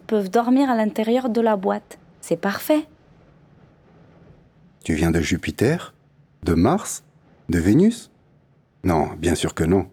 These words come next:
Speaker 2: Ce sont de grandes planètes et ta maison est petite.
Speaker 1: Ma maison est petite. Tout y est petit.
Speaker 2: Petite, petite planète, non. Petite étoile, euh, sûrement pas.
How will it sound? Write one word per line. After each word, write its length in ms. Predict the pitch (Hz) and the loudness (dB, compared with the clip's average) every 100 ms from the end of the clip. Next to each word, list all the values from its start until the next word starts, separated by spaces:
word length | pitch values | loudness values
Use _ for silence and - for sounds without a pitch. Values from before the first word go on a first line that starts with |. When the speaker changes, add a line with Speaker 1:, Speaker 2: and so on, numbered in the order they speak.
| _ _ _ | _ _ _
Speaker 2:
Ce 120 | - 95 | -8 -2
sont 140 | 95 | 0
de 100 | 87 | 0
grandes 260 | 82 110 107 | 2 2 4
planètes 400 | 101 117 131 95 | 4 4 2 0
et 40 | |
ta 140 | - | 2
maison 300 | 85 90 104 | 2 4 2
est 40 | 95 | 0
petite. 540 | - 175 - - - _ _ _ _ _ _ - | 0 -4 -6 -16 -20 _ _ _ _ _ _ -4
Speaker 1:
Ma 160 | 240 247 | 2 4
maison 300 | 247 247 285 | 4 4 4
est 100 | 349 | 2
petite. 680 | 233 220 214 - 180 - - _ _ - | 0 -2 -4 -6 -10 -12 -20 _ _ 0
Tout 360 | 480 539 - | 2 2 0
y 140 | 262 240 | 4 4
est 60 | |
petit. 500 | 233 226 220 - 165 - _ _ _ _ _ - _ | 2 0 -2 -4 -6 -8 _ _ _ _ _ -20 _
Speaker 2:
Petite, 600 | 80 76 - 92 98 - | -6 -4 0 2 2 -2
petite 340 | - - - | -4 -4 -4
planète, 920 | - 87 85 90 104 113 117 117 - - | -2 0 2 4 4 4 2 -2 -12 -2
non. 340 | 92 95 117 - _ _ _ - | 2 4 2 -2 _ _ _ -4
Petite 380 | 92 - 87 - | -2 0 0 -2
étoile, 720 | 80 98 107 123 131 135 - - | -2 0 2 2 2 0 -4 -4
euh, 600 | 92 82 85 85 82 82 82 | 0 0 0 -2 -4 -6 -8
sûrement 560 | - - - - 92 78 | -14 -8 -4 -2 0 -2
pas. 540 | - - 110 117 117 | 0 0 2 0 -4